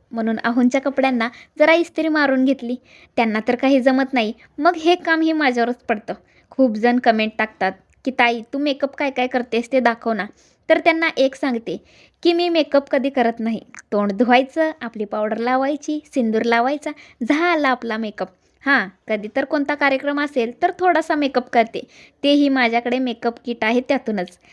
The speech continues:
आणि पुढे कधी केला तर नक्की दाखवेन. आता या बटरला पाहून तुम्हाला आपल्या लहानपणीची आठवण येते की नाही माहीत नाही,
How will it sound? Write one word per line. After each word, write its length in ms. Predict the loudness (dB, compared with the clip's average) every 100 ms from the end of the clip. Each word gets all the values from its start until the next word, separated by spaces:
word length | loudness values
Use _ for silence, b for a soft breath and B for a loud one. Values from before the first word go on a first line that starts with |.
| b -4
आणि 160 | -4
पुढे 280 | 0 2 2 2
कधी 180 | -2
केला 340 | 0 2 2 -2 -4
तर 80 | -4
नक्की 320 | -4 -6 0 2
दाखवेन. 400 | 2 0 -8 -8 -4
आता 220 | -2 2
या 140 | 2
बटरला 420 | 4 2 2 -2 -2
पाहून 360 | -2 -2 -4
तुम्हाला 400 | -2 0 2 2
आपल्या 220 | 0 0
लहानपणीची 600 | 0 2 0 0 0 2 0
आठवण 340 | 2 0 0
येते 240 | -2 -2
की 140 | -2 0
नाही 260 | 0 0
माहीत 300 | 2 2 2
नाही, 220 | -2 -4